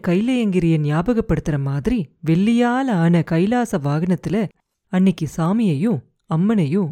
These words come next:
அலங்காரம் பண்ணி வச்சு கொண்டுகிட்டு வந்தாங்களாம். ஊர்வலத்துல முதல்ல முன்னாடி யானைகளும் ஒட்டகங்களும் பெரிய பெரிய குதிரைகளும் போனுச்சாம்.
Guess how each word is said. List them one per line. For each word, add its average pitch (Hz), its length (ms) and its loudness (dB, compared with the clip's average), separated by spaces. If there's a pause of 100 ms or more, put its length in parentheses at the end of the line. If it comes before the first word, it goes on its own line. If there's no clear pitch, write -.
அலங்காரம் 208 540 0
பண்ணி 151 200 -2
வச்சு 139 500 -6 (180)
கொண்டுகிட்டு 214 280 0
வந்தாங்களாம். 135 440 -4 (520)
ஊர்வலத்துல 202 680 2 (120)
முதல்ல 220 540 4
முன்னாடி 190 640 4 (160)
யானைகளும் 185 760 0
ஒட்டகங்களும் 165 520 -2
பெரிய 233 380 0
பெரிய 190 440 -2 (360)
குதிரைகளும் 208 720 0
போனுச்சாம். 165 380 0